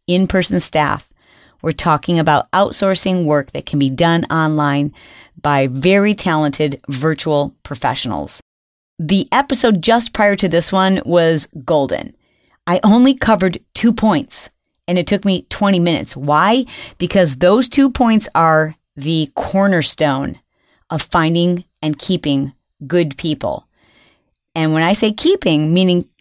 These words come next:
making sure they're available. Because a lot of the things that you may outsource, you, you don't have enough of it to keep someone busy for ten, twenty, or forty hours a week. You might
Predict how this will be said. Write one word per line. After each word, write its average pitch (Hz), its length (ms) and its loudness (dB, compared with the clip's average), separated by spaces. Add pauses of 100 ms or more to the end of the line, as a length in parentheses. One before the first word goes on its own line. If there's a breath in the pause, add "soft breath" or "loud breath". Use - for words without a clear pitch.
(160)
making 175 340 2
sure 160 240 0
they're 175 220 4
available. 247 520 2 (920)
Because 294 240 0
a 285 40 -2
lot 294 200 2
of 370 60 0
the 330 140 -2
things 220 280 4
that 208 60 0
you 196 180 4
may 196 220 4
outsource, 208 540 0 (220)
you, 440 260 -6
you 311 140 2
don't 415 220 2
have 320 180 2
enough 247 460 6
of 202 120 2
it - 140 2
to 277 80 -6
keep 220 220 -4
someone 196 320 2
busy 165 560 0 (400 soft breath)
for 180 220 -4
ten, 156 440 0
twenty, 151 360 0
or 147 80 0
forty 165 460 2
hours 151 260 2
a 165 80 0
week. 226 240 -2
You 262 60 4
might 320 300 4